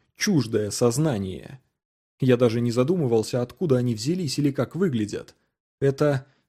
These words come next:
некое сообщество, какой-то коллективный разум.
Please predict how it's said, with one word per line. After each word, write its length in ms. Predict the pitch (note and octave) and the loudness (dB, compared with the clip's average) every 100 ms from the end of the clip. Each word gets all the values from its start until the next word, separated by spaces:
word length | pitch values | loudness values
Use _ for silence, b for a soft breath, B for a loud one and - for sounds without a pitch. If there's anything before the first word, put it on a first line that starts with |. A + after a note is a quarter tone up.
| - | -4
некое 500 | B2 D3+ D3+ - D3 | -2 0 0 0 0
сообщество, 1000 | - C#3 F3+ E3 - G#2+ - - - C3 _ _ | 0 0 2 0 -2 -8 -10 -12 -16 -18 _ _
какой-то 420 | - B2+ B2+ A#2 A2 | -6 0 2 2 2
коллективный 640 | D3+ D3 - - C3+ B2 | 2 2 -2 -4 -2 0
разум. 540 | F#3 D3 G#2+ A2 B2+ | 0 -2 -4 -10 -12